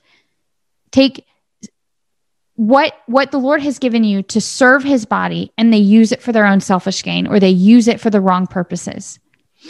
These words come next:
The consequences of that are dire. And we see the consequences of that in the life of David and the mistakes that he made.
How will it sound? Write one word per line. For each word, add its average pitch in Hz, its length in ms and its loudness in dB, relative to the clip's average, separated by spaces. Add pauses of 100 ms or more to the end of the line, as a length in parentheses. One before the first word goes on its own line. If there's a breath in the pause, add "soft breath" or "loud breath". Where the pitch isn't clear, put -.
(140 loud breath)
The 240 80 0
consequences 240 800 -2
of 196 120 -6
that 190 280 -2
are 170 80 -10
dire. 175 540 -4 (880)
And 208 100 4
we 226 80 4
see 320 280 0
the 370 100 0
consequences 185 640 -4
of 170 80 -4
that 175 220 -2
in 208 60 -2
the 190 80 -2
life 190 200 -2
of 185 140 -10
David 220 260 -4
and 190 100 0
the 175 60 -2
mistakes 180 360 -4
that 175 120 -6
he 185 120 -2
made. 190 380 -2